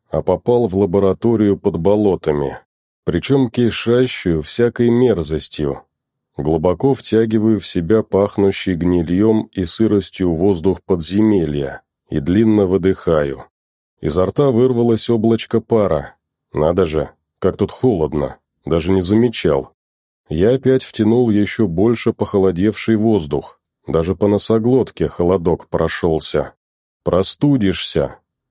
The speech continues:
Слева появилось какое-то пятно, ещё более чёрное, чем темнота в гараже. Я рывком подскочил и сдёрнул силовик с плеча.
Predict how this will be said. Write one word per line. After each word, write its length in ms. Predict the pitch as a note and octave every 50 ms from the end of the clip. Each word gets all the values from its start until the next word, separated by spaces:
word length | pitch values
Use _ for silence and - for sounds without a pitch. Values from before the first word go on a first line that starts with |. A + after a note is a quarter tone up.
| _ _
Слева 500 | - - - D#2 E2 F#2 G#2+ A2 A#2+ A#2 -
появилось 580 | - G2 F2+ F2+ E2+ E2+ G#2 A2+ A2+ A2+ G#2+ -
какое-то 580 | - F#2+ F#2 - - A2 G#2+ G#2 G2 - G#2
пятно, 580 | - - A2+ A2+ - A#2+ A2+ G#2+ F2 D2 C2 - _ _ _ _ _
ещё 460 | - D2+ D2 F2 E2+ - - - A2+ F#2+
более 420 | E2 E2+ G2 F#2+ F2+ F2 E2+ E2
чёрное, 600 | D#2 - - A#2 B2 A#2+ A2 G2 E2+ D#2+ D#2 D2+
чем 340 | - - A2 A2+ A2+ A2 A2
темнота 580 | - A2 G#2+ A2 A2+ A#2 A#2+ A#2 - A#2+ F#2
в 120 | D2+ C#2+ C#2
гараже. 640 | D#2+ E2 E2 E2 E2 D#2 D2+ D#2+ D2+ C2 - - _ _ _ _ _ _ _ _ _ _ -
Я 220 | - E2 G2+ B2+
рывком 420 | B2+ B2 - - - C3 C3+ C3
подскочил 760 | - - B2 - - - A#2 A2+ G#2 - - - C3 B2+ A#2 A2+
и 40 |
сдёрнул 600 | G#2 F2 D#2 D2+ G2+ A2+ A#2+ A#2 A#2+ A#2 A2 A2 G2+
силовик 560 | - - G2+ F#2+ G2 F#2+ F#2 F#2 A2 A2 -
с 100 | - -
плеча. 720 | - - G#2+ A2 A2 - - G#2+ F#2 E2 C#2+ - - -